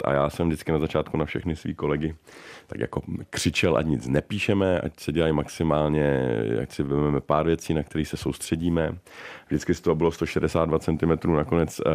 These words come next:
nakonec psavýho materiálu. A i tenkrát za mě, když jsem to nějakým způsobem drž-, měl, měl trošičku v rukou, tak jsem všem premiérům říkal: „Hele, jestli budeme mít trošičku pocit, že děláme kouřovou cenu vaší politické neschopnosti, nebo kdybych to měl říct slušně, vaší neodvaze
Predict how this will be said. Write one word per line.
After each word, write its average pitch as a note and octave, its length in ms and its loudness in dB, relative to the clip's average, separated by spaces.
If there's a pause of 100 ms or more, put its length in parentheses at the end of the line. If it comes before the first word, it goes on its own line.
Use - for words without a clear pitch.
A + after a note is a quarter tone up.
nakonec C#2 480 -2
psavýho E2+ 340 -2
materiálu. C2+ 640 0 (580)
A - 220 2
i F#2+ 300 6 (380)
tenkrát G2 460 2
za F2+ 100 0
mě, G2+ 280 4
když F#2+ 180 -2
jsem G2 160 0
to F#2 60 2
nějakým F2 280 2
způsobem G2 560 0 (260)
drž-, E2 260 -2
měl, F2 260 2
měl E2+ 280 2
trošičku E2+ 420 -6
v F2 60 -2
rukou, F2 320 2
tak E2 180 -6
jsem F2+ 380 -2
všem F#2+ 300 -2
premiérům F2+ 460 2
říkal: F2+ 280 2
„Hele, F#2+ 120 2
jestli F#2 260 2
budeme F2+ 440 2
mít F2+ 240 2 (180)
trošičku G#2 460 0
pocit, F2 340 0
že E2 100 2
děláme D#2+ 300 2
kouřovou F#2 440 2
cenu E2 520 2 (360)
vaší D2 360 0
politické F2 560 0
neschopnosti, F2+ 880 0
nebo D#2+ 300 2
kdybych D#2 260 -2
to - 120 -6
měl D#2+ 220 2
říct E2 160 -8
slušně, - 280 -6
vaší D#2 220 -2
neodvaze E2+ 680 4